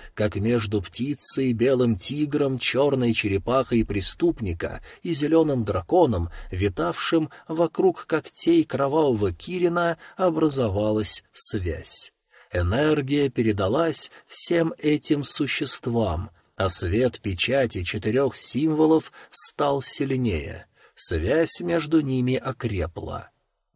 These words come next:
Все четыре силы оказывали друг другу поддержку,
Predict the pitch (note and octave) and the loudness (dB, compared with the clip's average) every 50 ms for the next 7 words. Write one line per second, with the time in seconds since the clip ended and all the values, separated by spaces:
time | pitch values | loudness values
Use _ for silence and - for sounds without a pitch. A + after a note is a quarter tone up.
0 | _ _ _ - - - - - C3 C#3 D3+ D3+ C3 - - B2+ A#2+ - C#3 C#3 | _ _ _ -10 -4 -4 0 2 2 4 4 4 2 2 2 0 0 2 2 2
1 | C3+ A#2+ G#2+ G2 - - - - E3+ D#3+ A#2+ F2+ E2 - - - - - _ - | 4 4 4 4 4 2 2 2 0 0 0 0 -2 -4 -8 -12 -18 -10 _ -2
2 | G2+ G2 - - - E3 F#3 F#3 E3 E3 F3 E3+ F3 E3+ E3+ D#3+ D3 D3+ E3 D#3+ | -2 -2 -2 -4 -4 -2 -2 0 2 4 4 6 8 8 8 6 6 6 4 4
3 | C#3 C3 C3+ D#3 E3 D#3 C#3+ D3+ D3 - D3 C#3+ C#3 C3 B2+ B2+ B2+ A2+ F2 - | 4 2 2 4 4 4 4 2 0 0 0 -2 -2 -2 -2 0 2 2 2 0
4 | - - - - A#2 A2 G2+ - | -2 -6 -6 -8 -10 -12 -12 -14